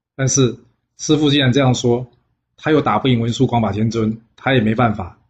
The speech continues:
只好照着做了。两个人和解之后呢，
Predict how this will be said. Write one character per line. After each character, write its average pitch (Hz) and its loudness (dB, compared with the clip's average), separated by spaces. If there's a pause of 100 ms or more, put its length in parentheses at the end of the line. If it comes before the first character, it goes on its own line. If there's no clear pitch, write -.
(220)
只 123 -4
好 107 2
照 117 0
着 107 -4
做 95 -6
了。 82 -16 (1400)
两 135 -2
个 151 2
人 160 4
和 170 2
解 156 4
之 143 2
后 143 4
呢， 127 2